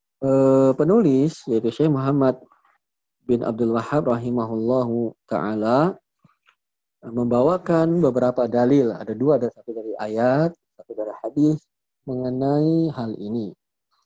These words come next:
Yang pertama, beliau nukilkan sebuah ayat dari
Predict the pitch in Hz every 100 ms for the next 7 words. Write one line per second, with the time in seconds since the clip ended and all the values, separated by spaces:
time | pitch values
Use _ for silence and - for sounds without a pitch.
0 | _ - 127 156 175 220 196 165 170 214
1 | - - _ _ _ _ _ _ _ -
2 | 123 127 131 151 175 185 165 131 135 135
3 | 151 151 156 156 156 _ _ _ _ 117
4 | 117 107 - 127 147 147 139 _ _ _
5 | _ _ _ _ _ - 113 123 131 135
6 | 143